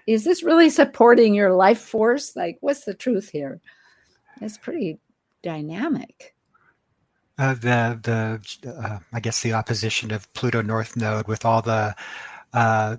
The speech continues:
Speaker 2: the planets and signatures in the seventh house in Gemini. So a lot of Gemini going on, which is collecting facts and ideas. And I like to think of Gemini as the snapshot, whereas Pluto is saying, and the North Node,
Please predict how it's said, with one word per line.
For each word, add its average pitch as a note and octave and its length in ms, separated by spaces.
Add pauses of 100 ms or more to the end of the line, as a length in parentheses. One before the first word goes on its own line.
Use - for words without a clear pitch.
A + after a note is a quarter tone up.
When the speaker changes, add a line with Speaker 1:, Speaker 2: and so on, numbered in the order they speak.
Speaker 2:
the D3 80
planets A2+ 760
and A2+ 320
signatures A#2 520
in A2 160
the A2+ 340
seventh - 380
house A#2 280
in A#2 100
Gemini. A2+ 640
So A2+ 540
a A#2 60
lot A#2+ 180
of A#2+ 80
Gemini C#3 400
going A2+ 320
on, G#2+ 200
which A2 200
is - 140
collecting A#2+ 400
facts C3 460
and A2 100
ideas. C3+ 720
And A#2 100
I A#2 80
like A#2+ 160
to A#2 60
think A#2 140
of A2 60
Gemini A#2+ 380 (460)
as A#2 280
the G#2 160
snapshot, A#2 840
whereas A2+ 320
Pluto D3 340
is A#2 140
saying, A2+ 600 (200)
and B2+ 100
the B2+ 40
North A#2 260
Node, A2 420